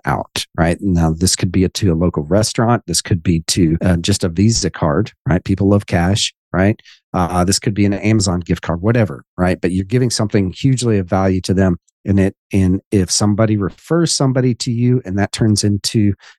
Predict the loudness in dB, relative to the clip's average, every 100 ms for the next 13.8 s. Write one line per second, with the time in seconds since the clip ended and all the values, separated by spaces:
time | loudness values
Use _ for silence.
0 | -4 0 0 0 -2 0 2 2 0 -4
1 | _ -2 -2 0 -2 -2 0 2 2 -2
2 | -2 -2 0 0 2 0 0 -2 -4 -6
3 | -14 -4 -2 0 0 0 0 -2 -8 -10
4 | -14 -4 0 2 0 -4 -14 -20 _ _
5 | -2 0 0 -2 -2 0 2 0 -2 -2
6 | 0 0 0 0 0 -2 -2 -4 -2 0
7 | 2 2 0 -2 0 0 0 0 0 -2
8 | -2 0 2 0 -4 -12 _ _ -6 -2
9 | 0 0 0 0 0 0 2 2 2 0
10 | 0 0 2 2 0 0 0 2 0 0
11 | 0 0 -4 -4 -2 0 -2 0 -2 -4
12 | -18 -10 -4 0 0 0 -2 -2 0 -2
13 | 0 -2 0 0 0 0 -2 -6